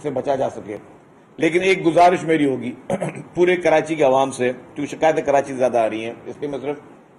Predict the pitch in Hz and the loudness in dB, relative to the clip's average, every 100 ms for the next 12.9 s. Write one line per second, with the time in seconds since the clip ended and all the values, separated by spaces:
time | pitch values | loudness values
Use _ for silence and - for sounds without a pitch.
0 | - 143 143 147 139 135 101 120 120 117 | -2 0 0 0 0 0 -2 -6 -4 -6
1 | 104 104 95 - - - _ _ _ _ | -8 -10 -10 -14 -20 -20 _ _ _ _
2 | _ _ _ 160 135 156 226 196 180 170 | _ _ _ -2 0 0 0 2 2 4
3 | 165 147 143 - - - 156 135 120 147 | 4 4 2 -4 -6 -6 -6 -4 0 4
4 | 170 156 139 123 117 110 110 - - - | 4 4 2 2 -2 -4 -12 -16 -20 -20
5 | - - - - 120 131 147 180 190 180 | -20 -20 -20 -20 -12 -4 0 0 0 -4
6 | 196 160 160 165 151 147 151 - 139 135 | -6 -2 -4 2 2 2 -2 -2 0 0
7 | 156 - - - 131 143 143 127 127 117 | -4 -14 -8 0 0 2 0 0 0 -2
8 | - 87 82 - - - - - - - | -4 -6 -8 -16 -20 -20 -20 -20 -20 -20
9 | - - 131 156 180 185 196 - - - | -20 -10 -4 -2 2 2 2 -6 -18 -20
10 | - _ _ _ - _ - _ _ _ | -20 _ _ _ -20 _ -20 _ _ _
11 | _ _ - - - - 131 135 165 - | _ _ -20 -20 -20 -14 0 4 4 4
12 | 180 180 175 175 160 151 156 156 147 | 0 2 0 0 4 6 6 4 2